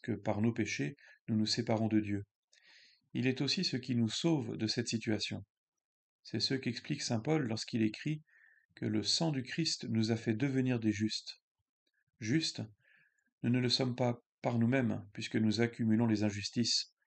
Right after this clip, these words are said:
lorsque nous faisons le mal alors que nous sommes faits pour le bien.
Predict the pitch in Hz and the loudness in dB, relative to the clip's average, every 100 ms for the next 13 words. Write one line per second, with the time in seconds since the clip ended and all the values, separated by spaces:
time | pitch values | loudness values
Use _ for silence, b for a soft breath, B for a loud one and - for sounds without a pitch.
0 | _ _ _ 117 110 - 107 104 104 104 | _ _ _ -8 -6 -2 -2 0 -2 0
1 | 101 98 117 131 - 107 104 - 107 98 | 0 2 2 2 -2 -2 -2 -2 -4 -2
2 | 104 - - 127 127 110 101 98 101 | -6 -6 -4 -4 -2 -4 -4 -4 -6